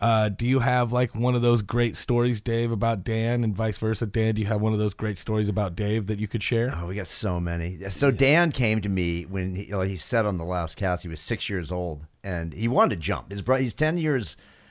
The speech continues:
Speaker 2: his brother was ten years older than him, and I coached his brother quite a bit.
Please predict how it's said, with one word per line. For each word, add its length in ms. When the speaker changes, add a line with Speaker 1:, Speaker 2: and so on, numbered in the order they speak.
Speaker 2:
his 120
brother 280
was 120
ten 220
years 180
older 320
than 180
him, 280
and 120
I 100
coached 360
his 160
brother 380
quite 260
a 60
bit. 280